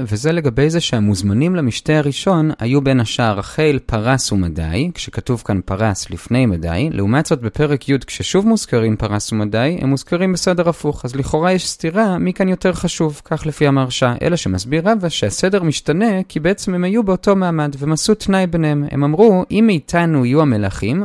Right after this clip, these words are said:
אז ממכם יהיו היפרחי", כלומר המושלים, "ואם ממכם יהיו המלכים, אז מאיתנו יהיו המושלים". עד כאן הדרשה הראשונה. הדרשה השנייה על פסוק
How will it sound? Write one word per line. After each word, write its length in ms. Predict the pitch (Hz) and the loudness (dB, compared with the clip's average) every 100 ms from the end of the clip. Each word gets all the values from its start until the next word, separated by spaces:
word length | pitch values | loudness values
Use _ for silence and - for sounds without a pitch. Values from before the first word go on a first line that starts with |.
| - | -4
אז 180 | 117 127 | -4 0
ממכם 480 | 135 135 226 214 | 0 2 2 4
יהיו 200 | 160 180 | 2 2
היפרחי", 600 | 185 180 196 190 170 160 143 | 2 2 2 2 2 0 0
כלומר 280 | - 147 143 | 0 0 2
המושלים, 540 | 156 151 - 165 160 - | 0 0 0 0 0 -4
"ואם 220 | 87 117 | -2 2
ממכם 380 | 104 104 226 247 | 2 0 2 4
יהיו 160 | 196 | 4
המלכים, 520 | 185 185 190 - 190 190 | 2 2 2 2 2 4
אז 180 | 170 180 | 2 2
מאיתנו 440 | 185 - 104 95 | 2 2 4 4
יהיו 160 | 92 90 | 4 2
המושלים". 520 | 92 - 90 87 90 120 | 0 -2 -4 -2 -2 -2
עד 200 | - 170 | -2 -2
כאן 220 | - 208 | 0 2
הדרשה 420 | 180 120 113 127 120 | 4 2 0 2 2
הראשונה. 500 | 120 - 123 87 82 - _ _ _ 104 | 0 0 0 2 -2 -6 _ _ _ -4
הדרשה 400 | 101 113 - 180 | -2 0 2 2
השנייה 420 | - 117 131 143 | 2 0 2 2
על 80 | 101 | 0
פסוק 360 | - - 87 | -2 -2 -2